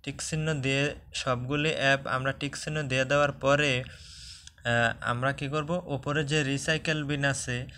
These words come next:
উপরে ডান পাশে যে রিসাইকেল বিন আছে, এখানে আমরা ক্লিক করে দেব। এখানে ক্লিক করে দেব। এখানে ক্লিক করে দেওয়ার পরে আমরা যে ইন্টারফেসটা দেখতে পাবো, সেটা হচ্ছে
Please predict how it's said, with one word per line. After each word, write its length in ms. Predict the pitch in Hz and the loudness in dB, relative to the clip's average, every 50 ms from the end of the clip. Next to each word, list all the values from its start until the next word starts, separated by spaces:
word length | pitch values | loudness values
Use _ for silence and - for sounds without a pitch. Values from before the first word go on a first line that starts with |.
| - - - - - - - - | -20 -20 -20 -20 -20 -20 -16 -10
উপরে 380 | - 135 127 - 147 151 160 165 | -10 -6 -2 0 2 2 2 4
ডান 340 | 143 131 131 123 123 131 131 | 6 8 8 8 8 6 2
পাশে 520 | 131 160 160 - - - 135 127 131 135 - - - - - - - 131 | 2 2 2 2 2 0 0 0 -2 -4 -6 -12 -16 -20 -20 -16 -12 -8
যে 180 | 117 117 123 | -4 -2 -2
রিসাইকেল 560 | 123 120 131 131 - 151 147 143 147 165 151 147 | 0 0 -2 -2 -2 -2 -2 -2 -2 -2 -2 0
বিন 180 | 139 147 143 | -2 0 0
আছে, 340 | 143 143 143 - - 185 226 - - - - - - - | 0 -2 -2 -4 -6 -6 -6 -8 -12 -18 -20 -20 -14 -8
এখানে 460 | - 120 113 - 135 135 143 165 208 226 - - - - - - | -6 -4 -2 -2 -2 0 0 -2 -2 -4 -8 -14 -20 -20 -16 -10
আমরা 360 | - 127 117 117 127 147 190 226 - - | -8 -6 -2 0 2 2 0 -2 -6 -8
ক্লিক 300 | - - 165 170 170 - | -4 -2 0 0 0 -2
করে 180 | - 135 127 117 | -2 0 0 0
দেব। 260 | 110 113 101 101 98 - - - - _ _ _ _ | 0 -2 -4 -4 -8 -12 -16 -20 -20 _ _ _ _
এখানে 340 | - 127 117 139 139 147 160 | -6 -4 -2 0 0 0 -2
ক্লিক 300 | - - 165 156 131 - | -2 -2 -2 -2 -4 -4
করে 200 | - 135 123 123 | -2 -2 0 0
দেব। 260 | 110 117 110 101 101 110 123 - | 0 0 -2 -2 -4 -6 -6 -6
এখানে 280 | 123 120 - 143 151 | -4 -4 -2 -2 -4
ক্লিক 320 | 151 - 170 165 165 - - | -2 -2 -2 -2 -2 -2 -2
করে 160 | 165 160 156 | 0 0 2
দেওয়ার 260 | 139 143 143 147 147 | 4 6 6 4 4
পরে 400 | 143 139 139 139 151 147 135 135 135 - - - - - - | 2 2 2 2 4 2 2 0 -2 -6 -12 -16 -14 -6 -4
আমরা 280 | 127 123 127 135 135 | -2 0 2 2 2
যে 180 | 131 123 143 147 | 2 2 2 0
ইন্টারফেসটা 500 | 139 139 147 143 135 143 139 - - 135 | 2 0 0 -2 -2 -2 -2 0 0 2
দেখতে 300 | 120 127 120 127 - 123 | 2 0 0 -2 0 0
পাবো, 320 | 120 120 117 131 147 180 - - - - - _ - | 0 0 0 0 -2 -4 -6 -10 -16 -20 -20 _ -14
সেটা 300 | - - 135 123 131 131 | -8 -4 -2 0 2 2
হচ্ছে 380 | 131 127 - - - 156 170 | 0 0 -2 -2 -2 -2 -2